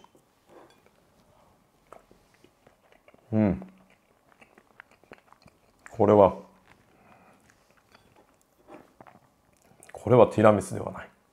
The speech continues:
ね。これは、あ、でもなんかちょっとアルコール入ってるから、それがティラミスっぽい。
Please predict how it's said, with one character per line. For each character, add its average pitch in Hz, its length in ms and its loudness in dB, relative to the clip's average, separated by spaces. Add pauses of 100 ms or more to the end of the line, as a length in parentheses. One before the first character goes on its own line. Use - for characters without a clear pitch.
(420)
ね。 95 140 -6 (600)
こ - 160 -4
れ 107 80 4
は、 104 180 4 (120)
あ、 110 220 4 (760)
で 117 100 2
も 117 100 4
な 110 80 4
ん 107 40 -4
か 101 80 0
ち - 60 -6
ょ - 40 -4
っ - 20 -8
と 80 140 0
ア 85 40 -6
ル 107 100 -6
コ 135 140 0
ー - 20 4
ル 131 60 6
入 120 140 2
っ - 20 0
て - 160 -8
る 101 80 -2
か 95 100 -4
ら、 87 100 -4 (420)
そ - 200 -6
れ 120 80 2
が 110 80 0
テ 107 160 -6
ィ - 20 -4
ラ 98 60 0
ミ 101 100 -4
ス 92 100 -16
っ - 60 -20
ぽ 92 120 -10
い。 - 40 -16